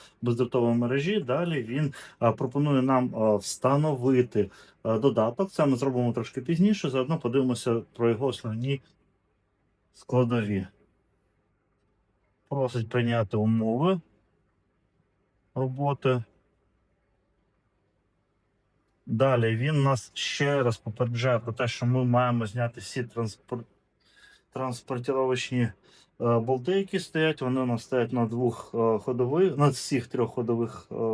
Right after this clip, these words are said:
гвинтах. Е, зліва і справа треба просто викрутити гвинти, а посередині треба викрутити та зняти заглушку.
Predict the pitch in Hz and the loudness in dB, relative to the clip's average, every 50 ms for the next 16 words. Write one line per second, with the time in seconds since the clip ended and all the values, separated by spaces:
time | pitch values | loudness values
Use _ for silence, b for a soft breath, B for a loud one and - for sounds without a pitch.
0 | 110 110 110 107 120 135 139 139 - 170 196 196 196 - b b b b b b | 2 2 0 0 0 0 0 4 4 4 4 4 0 -8 b b b b b b
1 | b b b b b b b b - - 117 120 120 120 120 120 113 110 117 - | b b b b b b b b -12 -6 0 4 4 6 6 6 4 2 -2 -10
2 | _ - 117 113 131 143 143 127 123 120 - - 127 123 117 110 110 113 113 117 | _ -14 -12 -4 0 0 2 2 2 0 0 2 4 4 4 4 2 2 0 2
3 | 110 110 104 - 120 117 110 - - 113 113 110 - 110 104 - 113 104 - 113 | 2 0 -2 0 -2 -2 -2 -2 -4 -4 -4 -2 -4 -6 -6 -6 -8 -6 -2 -2
4 | 107 101 120 127 127 127 147 185 208 214 - b b b b b b b b b | -2 -2 -2 -4 -4 0 2 2 2 2 0 b b b b b b b b b
5 | b - - 113 117 127 131 139 135 127 120 - 123 - - 135 127 143 156 160 | b -6 0 2 4 4 6 4 2 -2 -2 -6 -10 -8 -4 -2 0 0 0 0
6 | 170 170 151 127 - 127 135 131 131 123 113 107 110 131 135 - 156 151 - - | -2 -2 -2 -2 -2 -2 -2 -2 -2 -2 -2 0 0 -2 -2 -2 -6 -8 -8 -10
7 | 120 120 117 104 - 120 131 139 131 113 113 113 117 120 - 123 104 113 107 104 | -8 -6 -6 -6 -2 -2 -2 -2 -2 -4 -4 -4 -4 -4 -4 -4 -4 -4 -4 -6
8 | 110 110 107 98 - - - - | -6 -6 -8 -8 -10 -10 -16 -20